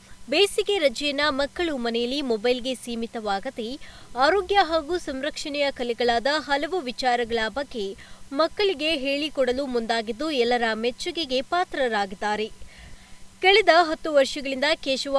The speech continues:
ಮಾಸ್ಟರ್ ಡ್ಯಾನ್ಸ್, ಯೋಗ ಜೊತೆಗೆ ಕೇವಲ ಹತ್ತು ದಿನಗಳಲ್ಲಿ ಈಜು ಕಲಿಸಲು ಮುಂದಾಗಿದ್ದು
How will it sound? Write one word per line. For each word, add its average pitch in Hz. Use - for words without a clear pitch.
ಮಾಸ್ಟರ್ 247
ಡ್ಯಾನ್ಸ್, 247
ಯೋಗ 233
ಜೊತೆಗೆ 240
ಕೇವಲ 330
ಹತ್ತು 269
ದಿನಗಳಲ್ಲಿ 262
ಈಜು 247
ಕಲಿಸಲು 240
ಮುಂದಾಗಿದ್ದು 214